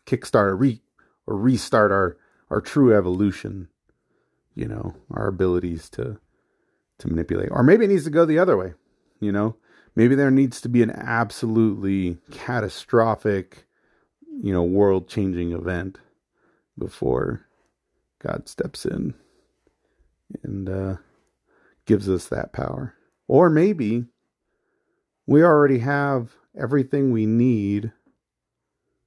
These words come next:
to maybe not be superheroes, you know, air quotes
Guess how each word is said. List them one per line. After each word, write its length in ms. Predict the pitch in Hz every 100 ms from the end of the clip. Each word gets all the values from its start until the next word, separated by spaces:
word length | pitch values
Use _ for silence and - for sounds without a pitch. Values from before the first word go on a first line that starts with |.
| _ _ _ _ _ _ _ _ _ _ _ _ -
to 640 | 117 107 104 104 104 101 - _ _ -
maybe 200 | 135 147
not 240 | 139 127
be 340 | 131 113 98 90
superheroes, 1500 | - - - 196 - 101 90 80 101 98 52 - 107 - - _ _ -
you 80 | 123
know, 240 | 120 104 160
air 180 | 92 90
quotes 580 | - 101 107 - -